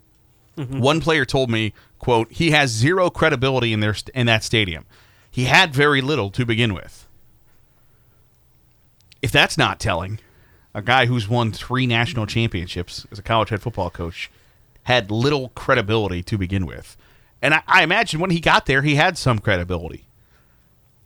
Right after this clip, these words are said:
Speaker 2: And he's withered that away in nine months. I find that somewhat impressive.
Speaker 1: Well, none of the mile markers have been mile markers that would indicate he'd gained in credibility.
Speaker 2: Correct. Correct.
Speaker 1: None of the ones that are public anyway.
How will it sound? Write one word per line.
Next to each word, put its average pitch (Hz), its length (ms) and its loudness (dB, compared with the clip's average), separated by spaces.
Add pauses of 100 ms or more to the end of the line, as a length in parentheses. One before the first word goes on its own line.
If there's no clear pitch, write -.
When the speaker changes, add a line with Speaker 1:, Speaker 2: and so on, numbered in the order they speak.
Speaker 2:
And 120 100 0
he's 113 140 0
withered 143 300 2
that 135 160 4
away 120 260 4
in 107 80 -2
nine 113 240 0
months. 123 340 -4 (2000)
I - 260 -8
find 107 280 0
that 104 120 -2
somewhat 120 340 -2
impressive. 80 520 -10
Speaker 1:
Well, - 240 -2
none 220 240 4
of 214 80 0
the 208 80 0
mile 196 300 2
markers 156 440 0
have 135 160 -2
been 151 140 0
mile 151 240 2
markers 139 320 0
that 143 80 -4
would 135 120 -2
indicate 131 340 -2
he'd 117 220 -6
gained 131 360 -2
in 107 100 -2
credibility. 98 560 -8
Speaker 2:
Correct. 104 560 -2 (300)
Correct. - 280 -4
Speaker 1:
None 165 180 2
of 160 60 -2
the 160 60 0
ones 160 240 0
that 147 100 -2
are 131 80 0
public 131 480 -2
anyway. 110 460 -6